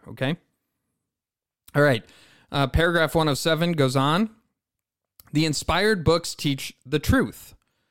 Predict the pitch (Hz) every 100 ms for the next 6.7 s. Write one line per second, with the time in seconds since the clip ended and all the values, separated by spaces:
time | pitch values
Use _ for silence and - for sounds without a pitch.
0 | _ _ - 175 196 185 170 - 160 -
1 | 135 151 170 175 175 160 143 143 143 143
2 | 127 139 160 151 131 - 120 - 143 143
3 | 143 127 123 127 120 117 - 160 143 139
4 | 135 - 160 165 175 165 151 135 139 135
5 | 127 123 - - 135 135 120 117 113 110
6 | 113 110 - 156 165 175 -